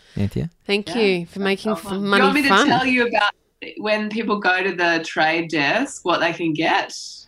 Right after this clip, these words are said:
Speaker 2: Mm-hmm.
Speaker 1: Yes.
Speaker 3: Yeah.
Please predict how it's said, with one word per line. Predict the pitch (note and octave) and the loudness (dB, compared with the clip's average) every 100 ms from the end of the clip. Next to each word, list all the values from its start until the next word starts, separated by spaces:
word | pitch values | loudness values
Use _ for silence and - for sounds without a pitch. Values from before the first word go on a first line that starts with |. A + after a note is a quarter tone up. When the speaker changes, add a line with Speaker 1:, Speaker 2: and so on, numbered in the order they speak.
| _ - | _ -12
Speaker 2:
Mm-hmm. | G3+ G3 A3 F#4+ | -8 -6 -6 -4
Speaker 1:
Yes. | A2+ A2+ B2 B3 - - - - _ _ C3+ - - | 0 4 4 4 0 -4 -12 -20 _ _ 8 8 6
Speaker 3:
Yeah. | - - | -2 -2